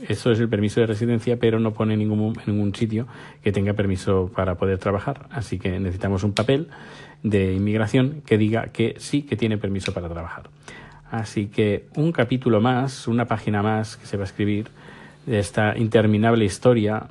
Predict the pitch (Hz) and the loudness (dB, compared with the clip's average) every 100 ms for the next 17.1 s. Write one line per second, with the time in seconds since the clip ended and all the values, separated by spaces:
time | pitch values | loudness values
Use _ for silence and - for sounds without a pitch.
0 | - - 110 104 101 98 101 101 107 - | -8 -2 2 2 0 0 0 0 -2 -2
1 | 107 98 92 87 104 104 90 - 95 92 | -2 0 -2 -4 -4 -2 -4 -4 -4 -6
2 | - - - - - - - - 107 104 | -8 -18 -20 -18 -18 -20 -20 -8 -4 -2
3 | 95 92 101 - 120 110 101 104 95 98 | 0 -2 -4 0 2 2 0 -2 -2 -2
4 | 95 107 104 98 90 82 95 92 127 139 | 0 0 0 -2 -6 -6 -6 0 2 2
5 | 131 95 95 90 - 92 90 92 95 101 | -2 -8 -6 -8 -4 -2 -2 -4 -2 0
6 | 101 107 101 98 127 123 131 113 95 87 | 0 0 0 2 2 2 0 0 -2 -4
7 | 87 87 92 98 104 95 127 127 135 - | -4 -4 -2 -2 -2 0 0 0 -2 -16
8 | - - - - 107 101 101 104 101 98 | -20 -20 -18 -4 0 2 4 4 4 4
9 | 95 - 110 98 98 101 98 - - - | 2 -2 -2 0 0 0 -4 -10 -20 -6
10 | 101 92 - - - - 98 95 98 113 | -6 -6 -10 -20 -16 -4 -2 0 2 2
11 | 117 - 92 98 92 101 92 90 - - | 2 -2 -4 -4 -4 -4 -6 -10 -16 -20
12 | - - - - 95 92 98 98 98 101 | -20 -20 -20 -6 -4 -2 -2 0 0 0
13 | 98 104 107 117 - 110 98 113 107 90 | 0 0 0 -2 -2 -2 0 0 -2 -4
14 | 95 95 87 104 110 104 113 95 104 104 | -2 -4 -4 0 0 0 0 0 -2 -4
15 | 101 110 104 104 98 98 92 104 98 98 | -2 -2 -4 -4 -2 -2 -2 -2 -4 -4
16 | 101 101 104 98 95 - 92 90 90 85 | -6 -4 -4 -4 -6 -6 -8 -6 -6 -6